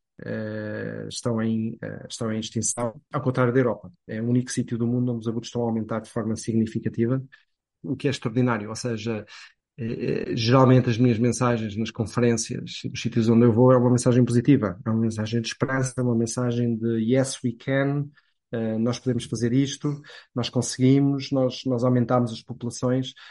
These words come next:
ao contrário de muitos dos meus colegas que é, a espécie está-se a extinguir, está a desaparecer, há muito menos do que havia, problemas, problemas, problemas. Nós é, não, não, não, há soluções.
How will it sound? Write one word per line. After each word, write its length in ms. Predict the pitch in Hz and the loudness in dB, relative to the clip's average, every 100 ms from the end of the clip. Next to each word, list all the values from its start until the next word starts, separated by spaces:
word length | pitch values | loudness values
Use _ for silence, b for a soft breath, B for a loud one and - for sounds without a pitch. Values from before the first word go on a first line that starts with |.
| B | B
ao 100 | 123 | -2
contrário 560 | 123 131 131 127 117 110 | 2 4 6 4 4 -2
de 160 | 107 113 | -4 -4
muitos 260 | 120 110 | -4 -4
dos 80 | 117 | -4
meus 160 | 117 - | -4 -4
colegas 440 | 127 120 117 117 | 0 0 0 -6
que 140 | - | -4
é, 200 | 120 120 | -2 -2
a 40 | - | -4
espécie 300 | - 101 107 | -10 -12 -10
está-se 280 | - 107 120 | -10 -6 -6
a 20 | |
extinguir, 540 | - 131 131 131 131 | 2 6 8 8 8
está 180 | 127 107 | 6 0
a 40 | |
desaparecer, 720 | 101 120 - - 135 131 127 | 2 2 2 4 8 8 8
há 140 | 120 117 | 6 0
muito 260 | 120 110 | 0 2
menos 220 | 120 120 113 | 2 2 0
do 80 | |
que 100 | 113 | 0
havia, 460 | 131 120 127 123 113 B B B _ - | 2 4 4 2 -2 B B B _ -2
problemas, 460 | 117 123 127 120 | 6 8 10 8
problemas, 400 | - 120 120 117 | 0 0 0 0
problemas. 420 | - 110 107 104 107 | -4 -4 -4 -4 -2
Nós 260 | 127 131 | 0 2
é, 220 | 131 131 | 2 0
não, 160 | 160 175 | 0 2
não, 80 | 165 | 2
não, 160 | 151 | 0
há 60 | 135 | -2
soluções. 640 | - 139 - 151 110 - | -4 -8 -6 -6 -6 -10